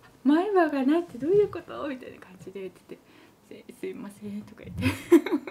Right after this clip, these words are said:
<laughs> さあ、もう後輩とかもさ、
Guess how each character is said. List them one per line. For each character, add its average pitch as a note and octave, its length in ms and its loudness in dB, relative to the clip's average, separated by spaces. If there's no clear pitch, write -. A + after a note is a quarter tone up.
<laughs> - 0 -
さ G#3 80 -10
あ、 F3 420 -12
も F#3 140 -14
う F3+ 80 -16
後 G#3 180 -8
輩 G#3+ 220 -8
と A3 120 -8
か G3+ 140 -10
も F#3 160 -14
さ、 F#3 420 -12